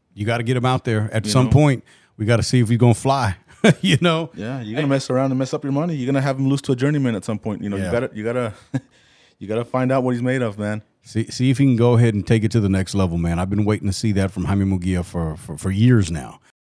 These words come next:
Speaker 1: Uh, so we'll see where, where, where he ends up next, man. But again, if you haven't had a chance to see the fight, go back, look at it, because, uh, people are calling this potential fight of the year. It was that, it was that much,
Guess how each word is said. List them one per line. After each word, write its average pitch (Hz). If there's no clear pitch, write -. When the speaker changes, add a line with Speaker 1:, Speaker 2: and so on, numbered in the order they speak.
Speaker 1:
Uh, 90
so -
we'll 208
see -
where, 180
where, 151
where 143
he 151
ends 139
up 135
next, 127
man. 123
But 104
again, 113
if 110
you 117
haven't 139
had 131
a 113
chance 127
to -
see -
the 110
fight, 110
go 120
back, 123
look 113
at 98
it, 95
because, 95
uh, 92
people 143
are 117
calling 113
this 104
potential 95
fight 92
of 85
the 80
year. 76
It 78
was 95
that, 120
it 139
was 120
that 117
much, 117